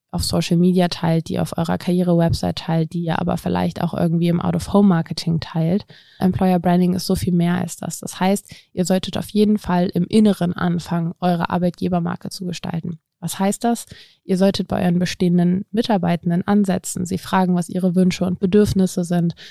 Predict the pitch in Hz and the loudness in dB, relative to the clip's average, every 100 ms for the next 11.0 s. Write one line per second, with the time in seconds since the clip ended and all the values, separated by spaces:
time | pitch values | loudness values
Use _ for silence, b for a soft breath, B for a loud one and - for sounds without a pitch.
0 | B B 196 - 190 185 185 190 196 185 | B B -4 0 0 2 0 0 0 0
1 | - 185 185 190 - 170 214 254 196 196 | 2 4 6 4 2 -2 -2 0 -2 0
2 | 185 175 190 190 - 180 180 175 190 190 | -2 0 2 2 2 2 2 2 2 6
3 | 190 185 165 190 190 - 185 180 185 180 | 6 4 4 4 4 4 2 4 0 0
4 | 170 - 190 180 180 175 180 175 180 170 | -4 2 4 6 6 4 0 0 0 2
5 | 175 170 175 170 180 202 240 202 180 180 | 2 0 0 0 2 2 2 4 2 0
6 | - 180 180 196 202 202 B B B 202 | 2 2 6 6 6 4 B B B 4
7 | 190 180 - - 175 - 160 180 208 269 | 4 4 -2 0 2 0 -2 0 0 0
8 | - 180 185 165 - 196 190 170 170 - | -2 -4 -4 -8 -2 2 4 4 2 0
9 | 190 190 - 185 175 175 - 180 175 180 | 0 2 4 4 4 0 0 0 2 0
10 | 175 170 175 - 175 - 175 180 - | -2 -2 -2 -2 -4 -2 -4 -4 -2